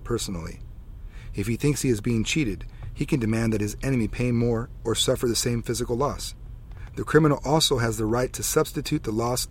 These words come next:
of, of an appendage. If the judges determine that he should lose the appendage, rather than pay what he believes is an excessive economic demand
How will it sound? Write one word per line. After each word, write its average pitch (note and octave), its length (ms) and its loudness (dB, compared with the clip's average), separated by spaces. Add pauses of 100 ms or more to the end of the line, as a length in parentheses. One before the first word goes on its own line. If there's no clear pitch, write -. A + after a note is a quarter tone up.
of, G#2+ 160 -2 (300)
of A2 240 -2
an A2+ 280 0
appendage. G#2 560 -4 (720)
If A#2 140 2
the A2+ 100 -2
judges C3 380 2
determine C#3 400 0
that G#2 100 -2
he A#2 120 -2
should A2 180 -2
lose A2 320 0
the A2 80 0
appendage, A2 500 -4 (400)
rather A#2+ 260 2
than A2 180 -2
pay B2 260 2
what G#2 160 0
he A2+ 80 -2
believes G#2+ 640 -2
is A2 160 -2
an A2 120 -2
excessive G#2 600 -2
economic G#2+ 480 -2
demand F#2+ 460 -4